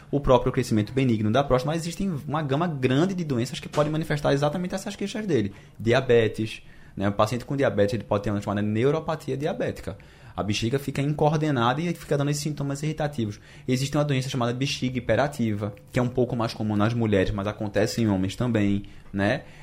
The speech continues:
E até outros problemas até mais sérios, como às vezes um cálculo no finalzinho do, do, do canal ali, né? Até causas mais sérias, como até um tumor de bexiga, et cetera. É, então, assim, tem que investigar, né?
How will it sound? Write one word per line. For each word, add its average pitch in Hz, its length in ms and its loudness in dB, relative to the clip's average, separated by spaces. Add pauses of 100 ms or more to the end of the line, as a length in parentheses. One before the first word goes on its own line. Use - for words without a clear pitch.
(120)
E 101 120 4
até 110 240 2
outros - 240 0
problemas 143 400 0
até 113 180 -2
mais 104 160 0
sérios, 98 240 -2
como 101 220 -2
às 82 160 0
vezes 110 160 0
um 131 100 -2
cálculo 101 420 2
no 101 120 0
finalzinho 104 560 2
do, 101 260 0
do, 98 140 -4
do 101 260 -8
canal 98 420 2
ali, 107 440 0
né? 101 240 0 (200)
Até 101 240 0
causas 127 320 -2 (320)
mais 101 220 0
sérias, 127 400 2
como 101 160 -2
até 101 140 -2
um 120 80 -4
tumor 123 240 -4
de 123 60 -6
bexiga, 113 540 -2
et - 80 -6
cetera. - 380 -6 (540)
É, 98 560 4
então, 110 240 2
assim, 113 300 0 (220)
tem 107 200 4
que 110 100 -2
investigar, 123 720 -2
né? 101 320 -2